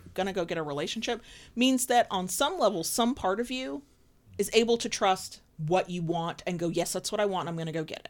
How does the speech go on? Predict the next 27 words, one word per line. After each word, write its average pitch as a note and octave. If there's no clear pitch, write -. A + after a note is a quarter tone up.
You G3
already C4
have C4
that C4
ability A3
within F#3
you. A#2+
L-, D#3+
let's G#3+
grow F3
that D#3
ability -
and F#3
go, E3+
"Okay, G#4
I E3+
ignored E3
all F#4+
societal E4+
norms F3+
<laughs> -
to -
come D#4
do D#4+
this D4
kink D4+
thing." -